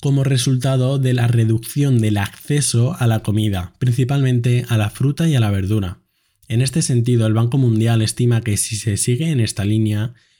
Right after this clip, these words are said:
el cambio climático podría exponer a cien millones de personas a la extrema pobreza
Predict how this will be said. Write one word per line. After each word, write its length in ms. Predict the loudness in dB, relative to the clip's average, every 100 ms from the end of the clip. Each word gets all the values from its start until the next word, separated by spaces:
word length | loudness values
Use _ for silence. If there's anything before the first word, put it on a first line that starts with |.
| _
el 160 | -6 -4
cambio 320 | -2 0 0
climático 580 | 2 2 2 0 0 0
podría 320 | 0 0 0
exponer 540 | -2 -2 0 0 -2 -4
a 160 | -6
cien 480 | -6 -8 -4 -2 0
millones 460 | 0 0 0 0 0
de 100 | 0
personas 640 | -2 0 0 -2 -4 -10 _ _
a 120 | -2
la 220 | 0 0
extrema 600 | -2 -4 -6 -2 0 0
pobreza 800 | 0 0 0 0 -2 -4 -4 -6